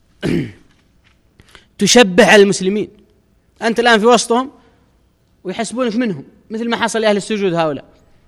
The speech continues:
فيقتلونك، فلا يكن نارك مثل نارهم، فإذا قتلت يكون أنت أعنت على نفسك، أعنت على قتل نفسك. لا تشبع المسلمين.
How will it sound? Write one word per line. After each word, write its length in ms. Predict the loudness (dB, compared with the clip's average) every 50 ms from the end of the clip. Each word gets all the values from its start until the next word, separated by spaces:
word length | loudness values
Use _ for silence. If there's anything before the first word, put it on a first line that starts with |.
| _ -2
فيقتلونك، 580 | -2 -2 -2 -2 -2 -2 -2 -2 -2 -6 -8 -12 _ _ _ _ _ _ _ _ _ _ _ _ _ _ _ _ _ _ _ _ _ _ _ _ _ _ _ _ _ _ _ -2
فلا 280 | 0 2 4 6 6
يكن 240 | 4 4 4 2 4
نارك 460 | 6 6 6 6 4 2 0 -6 -20 -20 _ _ _ _ _ _ -4
مثل 280 | -4 2 2 4 4
نارهم، 440 | 4 4 4 4 2 0 -4 -6 -8 -12 _ _ _ _ _ _ _
فإذا 320 | 0 2 4 6 6 4
قتلت 520 | 6 4 2 2 2 0 0 -2 -8 -14 -20 -20 -20 _ _ _ _ _ _ _ _ _ _ -12 -12
يكون 320 | -8 -6 -4 -4 -4 -4
أنت 640 | -4 -4 -6 -6 -8 -8 -4 0 0 0 2 2
أعنت 240 | 4 4 4 4 4
على 180 | 6 6 6 6
نفسك، 420 | 4 2 0 -6 -14 _ -4 -2
أعنت 260 | 0 0 0 2 2
على 140 | 4 4 4
قتل 300 | 4 2 -2 -2 -2 -10
نفسك. 220 | -10 -10 -16 -20 _ _ _ _ _ _ _ _ _ _ _ _ _ _ _ _ _ _ _ _ _ _ _ _ -8
لا 160 | -2 0 0 0
تشبع 460 | 0 -2 -2 -2 -2 0 2 0 2
المسلمين. 540 | 2 0 -4 -6 -8 -8 -8 -8 -10 -12